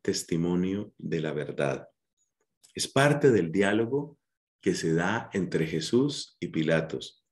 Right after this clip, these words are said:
Obviamente lo que tenemos aquí es simplemente la manera como suenan estos caracteres griegos para facilitar que poco a poco, pues, entremos en la dinámica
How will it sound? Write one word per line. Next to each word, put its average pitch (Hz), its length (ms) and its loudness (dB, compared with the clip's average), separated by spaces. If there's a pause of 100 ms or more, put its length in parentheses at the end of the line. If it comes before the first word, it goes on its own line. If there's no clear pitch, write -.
(640)
Obviamente 123 580 6
lo 95 120 2
que 82 100 -2
tenemos 85 440 -2
aquí 143 260 -2
es 135 120 2
simplemente 117 880 2 (600)
la 98 140 6
manera 95 480 4
como 85 260 0
suenan 127 720 2 (380)
estos 113 540 0
caracteres 90 1000 -2
griegos 101 760 4 (640)
para 127 220 2
facilitar 143 880 0 (180)
que 113 160 2
poco 190 440 6
a 180 120 -2
poco, 113 460 -4 (280)
pues, 107 200 0
entremos 92 680 2
en 98 160 0
la 85 120 0
dinámica 82 800 0